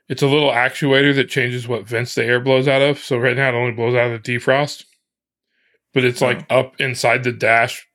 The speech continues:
Speaker 1: beside the instrument cluster, so the whole dash has to come apart. Like,
Speaker 2: But it
Speaker 1: I
Speaker 2: still
Speaker 1: look at
Speaker 2: blows,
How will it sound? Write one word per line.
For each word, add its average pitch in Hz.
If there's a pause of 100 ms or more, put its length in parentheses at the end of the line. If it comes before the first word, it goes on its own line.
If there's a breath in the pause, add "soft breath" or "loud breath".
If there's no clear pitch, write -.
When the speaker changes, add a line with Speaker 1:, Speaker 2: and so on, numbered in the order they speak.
(100)
Speaker 1:
beside 120
the 110
instrument 127
cluster, 127
so 123
the 104
whole 127
dash 113
has 127
to 135
come 131
apart. 135 (580)
Like, 131
Speaker 2:
But -
it -
Speaker 1:
I 143
Speaker 2:
still 139
Speaker 1:
look 139
at 165
Speaker 2:
blows, 160